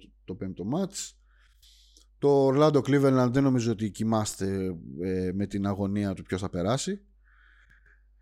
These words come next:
Και περιμένουμε τον Denver Minnesota, ε, και η μεγάλη Οκλαχομάρα περιμένει να δει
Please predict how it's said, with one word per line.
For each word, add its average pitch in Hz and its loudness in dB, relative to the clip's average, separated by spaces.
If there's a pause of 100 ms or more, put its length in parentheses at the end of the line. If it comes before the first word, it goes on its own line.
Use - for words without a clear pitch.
(340)
Και 202 4
περιμένουμε 208 4
τον 147 2
Denver 139 4
Minnesota, 233 4 (680)
ε, 175 -8 (880)
και 196 0 (640)
η 143 -2
μεγάλη 131 2
Οκλαχομάρα 117 0 (640)
περιμένει 123 -2
να 107 -2
δει 131 0